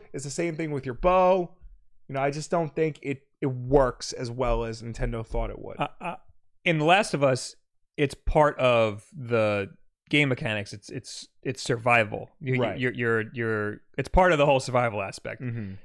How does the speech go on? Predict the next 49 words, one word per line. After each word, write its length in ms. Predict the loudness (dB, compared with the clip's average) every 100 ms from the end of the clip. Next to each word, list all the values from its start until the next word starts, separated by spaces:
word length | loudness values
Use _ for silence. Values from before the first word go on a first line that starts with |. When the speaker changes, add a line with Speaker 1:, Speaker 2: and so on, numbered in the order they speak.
| -6
Speaker 2:
In 60 | 2
Breath 140 | 2
of 40 | 4
the 80 |
Wild, 300 | 4 6 6
I 40 | 4
think 140 | 2
they're 80 | 0
trying 220 | 0 -2
to 60 | -2
do 140 | -4
that 160 | -4 -4
too. 280 | -8 -10 -12 _ _ -6
Uh, 380 | -2 0 -2 -4
it's 160 | -8 -8
just 380 | -8 -8 -12 _ 0
Speaker 1:
Yeah, 300 | 4 6 4
'cause 160 | 2 2
I 60 | 2
know, 160 | 2
like, 180 | 2 0
hor-, 300 | 2 2 4
like, 180 | 2 0
horror 320 | 2 2 2
games 320 | 0 -6 -6 -6
do 80 | -8
the 80 |
same 280 | -8 -10 -10
thing, 460 | -10 -10 -8 -12 -16 _ -16
Speaker 2:
Mm. 200 | -14 -2
Speaker 1:
but 120 | 0
it, 120 | 2 4
I 120 | 4
don't 200 | 4 2
like 160 | 0
it 80 | 0
in 80 | 0
horror 260 | 2 2 2
games, 260 | -4 -4
and 80 | -2
I 40 |
don't 160 | -2 -2
like 200 | -4 -2
it 80 | -4
in 120 | -2
this. 380 | -4 -6 -12 -8
Speaker 2:
Right, 260 | -6 -6 -8
right, 220 | -8 -8
right. 200 | -10